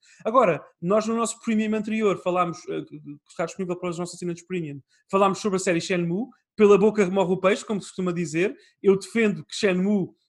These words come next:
spoilers, eh, para quem não ouviu ainda o episódio, mas eu defendo basicamente que Shenmue só tem o se-, eh, o following, portanto, o quase doentio que tem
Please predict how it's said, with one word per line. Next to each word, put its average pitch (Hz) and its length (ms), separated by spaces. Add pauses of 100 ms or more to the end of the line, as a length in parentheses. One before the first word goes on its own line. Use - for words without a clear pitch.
spoilers, 165 520 (360)
eh, 156 360 (120)
para 165 100
quem 175 140
não 170 100
ouviu 170 200
ainda 170 140
o 165 40
episódio, 170 360
mas 151 120
eu 180 80
defendo 190 240
basicamente 190 460
que - 60
Shenmue 190 280
só 175 160
tem 175 340 (220)
o 180 80
se-, - 220
eh, 170 320 (180)
o 170 60
following, 185 480
portanto, 170 420
o 143 560
quase 190 260
doentio 185 560
que - 200
tem 180 340